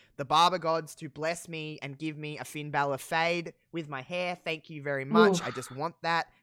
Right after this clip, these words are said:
Speaker 1: Please and thank you. It's just not happening. I mean, I think a lot of, uh, I'd, I'd be blind if I didn't wanna look like Finn Balor at some stage in my life, <laughs> because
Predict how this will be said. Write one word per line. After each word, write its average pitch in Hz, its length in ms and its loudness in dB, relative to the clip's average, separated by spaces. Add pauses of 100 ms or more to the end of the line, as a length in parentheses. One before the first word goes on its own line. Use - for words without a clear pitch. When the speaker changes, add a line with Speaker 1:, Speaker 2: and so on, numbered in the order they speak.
Speaker 1:
Please 185 360 0
and 165 160 -8
thank 170 300 -4
you. 170 220 -4 (240)
It's - 180 -12
just 135 200 -10
not 139 180 -4
happening. 160 500 0 (500)
I 143 80 -2
mean, 147 280 0
I 151 80 0
think 170 240 -4
a 170 40 -2
lot 156 220 2
of, 147 220 -4 (120)
uh, 139 100 -4
I'd, 127 240 -2 (420)
I'd 147 200 0
be 147 200 -8 (600)
blind 143 480 0
if 135 120 -6
I 135 80 0
didn't 131 200 -6
wanna 127 160 -6
look 131 320 -4
like 113 180 -2
Finn 117 260 -10
Balor 110 340 -4
at 110 80 -14
some 117 180 -12
stage 110 340 -12
in 110 80 -14
my 104 140 -12
life, 104 360 -8
<laughs> - 460 -4
because 190 260 -6